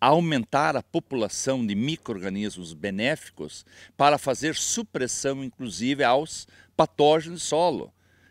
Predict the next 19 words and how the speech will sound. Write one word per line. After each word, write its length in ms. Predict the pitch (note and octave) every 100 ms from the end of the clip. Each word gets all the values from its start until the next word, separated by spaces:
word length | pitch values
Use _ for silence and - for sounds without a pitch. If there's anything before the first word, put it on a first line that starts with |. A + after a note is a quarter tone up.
| _
que 80 | C3
nos 200 | C3 -
trazem 320 | C#3 D#3+ B2+
tanto 280 | - E3+ -
prejuízo. 640 | - G#2+ F2 A#2+ D#3 -
No 120 | G#2
sul 420 | G#2+ - C#3+ D3 A2 - -
é 80 | A2+
o 60 |
problema 400 | B2+ A2+ G2+ A#2+
do 100 | G#2
mofo 320 | G2+ A2 - D#2+
branco, 640 | F2 A#2 C3+ A#2+ - F2 - -
é 140 | A#2+
o 80 | C3+
nematóide 920 | B2+ A#2+ G2+ - A2+ B2 C3+ A#2+ F#2
em 40 | F2+
outros 200 | G2+ -
lugares, 560 | D#2 G#2 C3 A#2+ F#2+